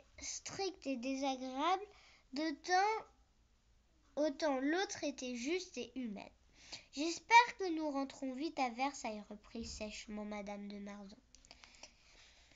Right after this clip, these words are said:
Je suis de haute noblesse et in-, et indigne de loger dans de telles conditions. » La réflexion mit Élisabeth en colère. «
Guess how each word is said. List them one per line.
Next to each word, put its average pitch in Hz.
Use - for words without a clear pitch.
Je 262
suis 320
de 254
haute 466
noblesse 226
et 262
in-, 320
et 285
indigne 339
de 302
loger 294
dans 285
de 247
telles 359
conditions. » 214
La 277
réflexion 392
mit 311
Élisabeth 285
en 262
colère. « -